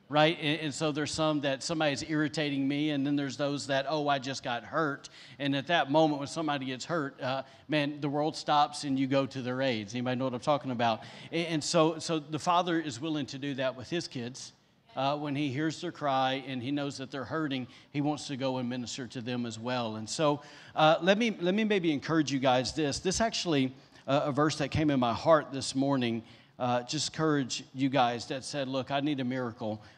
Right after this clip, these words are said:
Um, sometimes I think when we're in the spot of a miracle, and we're waiting for that,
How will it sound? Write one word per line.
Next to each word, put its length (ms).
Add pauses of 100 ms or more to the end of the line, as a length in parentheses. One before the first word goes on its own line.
(100)
Um, 360 (180)
sometimes 640
I 140
think 280
when 140
we're 140
in 100
the 60
spot 320
of 100
a 60
miracle, 360
and 80
we're 120
waiting 400
for 160
that, 360